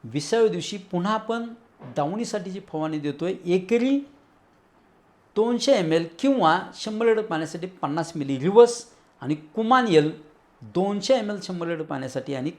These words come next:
कराटे शंभर एम एल अशी आपण फवारणी देतोय. हे झालं वीस दिवसापर्यंतचं शेड्यूल.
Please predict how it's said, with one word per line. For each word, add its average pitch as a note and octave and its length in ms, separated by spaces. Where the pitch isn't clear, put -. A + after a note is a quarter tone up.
कराटे F#3 360
शंभर A#2+ 380
एम B2+ 140
एल F#3 160
अशी C3 240
आपण G#2+ 220
फवारणी G2+ 220
देतोय. - 280
हे F#3+ 60
झालं E3 240
वीस D#3 340
दिवसापर्यंतचं C3 680
शेड्यूल. G#2+ 380